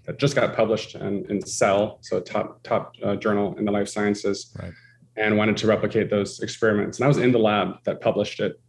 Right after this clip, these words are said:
Speaker 1: and I could talk to the person who was the lead author, and it still took me six months to figure it out. Um, and it was going not just the methods that were in the paper, kind of digging through all the lab notebooks and kind of really thinking through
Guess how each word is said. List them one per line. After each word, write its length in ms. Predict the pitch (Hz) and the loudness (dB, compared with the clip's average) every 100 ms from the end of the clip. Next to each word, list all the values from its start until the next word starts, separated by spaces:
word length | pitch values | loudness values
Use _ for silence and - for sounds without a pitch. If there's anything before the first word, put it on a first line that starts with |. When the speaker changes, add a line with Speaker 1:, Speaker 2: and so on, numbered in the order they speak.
| - | -6
Speaker 1:
and 220 | 92 87 | -4 -4
I 60 | |
could 200 | - 92 | -6 -8
talk 220 | - 113 - | 0 0 0
to 80 | |
the 80 | 95 | -4
person 480 | - 110 - 107 - _ _ | 0 -2 0 -2 -4 _ _
who 60 | 110 | -2
was 120 | 98 | 2
the 80 | 110 | 2
lead 160 | 104 | 2
author, 500 | 101 101 107 95 - - - _ _ | 2 0 0 -2 -4 -14 -20 _ _
and 80 | 123 | -2
it 40 | |
still 160 | 117 151 | 2 2
took 160 | - 123 | 2 2
me 80 | |
six 300 | 110 120 - | 0 -2 -4
months 520 | 110 90 - - - _ _ - | -4 -4 -6 -12 -16 _ _ -20
to 80 | - | -4
figure 300 | 120 104 98 | -2 0 0
it 60 | |
out. 260 | 92 - - - - _ _ _ _ | 0 -2 -8 -20 -20 _ _ _ _
Um, 320 | 110 107 101 90 | 0 2 2 2
and 100 | 110 | 2
it 40 | |
was 200 | 110 - - - - - | 0 -2 -8 -8 -20 2
going 300 | 139 147 123 | 6 6 6
not 280 | 123 85 - | 2 -2 0
just 180 | 147 139 | 0 2
the 60 | |
methods 320 | 117 113 120 113 | 0 0 0 0
that 80 | |
were 40 | 98 | 0
in 60 | |
the 80 | 107 | -2
paper, 300 | 113 117 98 | 0 -2 -2
kind 160 | 101 101 | -2 -4
of 120 | 92 | 0
digging 300 | 123 120 117 | 0 2 2
through 200 | 107 110 | 2 2
all 80 | 101 | 2
the 80 | 101 | 2
lab 240 | 117 135 | 2 2
notebooks 500 | 127 123 131 117 - | 2 0 0 -2 -2
and 120 | 110 | -6
kind 140 | - 117 | 0 0
of 60 | |
really 260 | 117 151 156 | 4 4 4
thinking 340 | 131 120 117 | 2 0 -2
through 440 | - 117 113 113 | -2 -2 0 0